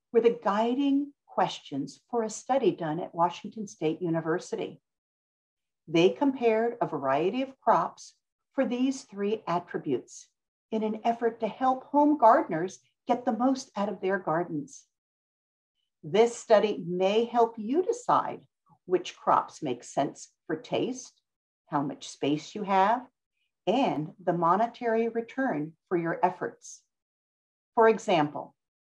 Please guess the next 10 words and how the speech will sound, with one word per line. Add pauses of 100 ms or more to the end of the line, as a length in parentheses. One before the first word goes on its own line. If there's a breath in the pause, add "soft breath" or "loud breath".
(200)
the
edamame,
highlighted
in
yellow, (720)
scored
high (300)
for
quality, (1080)
medium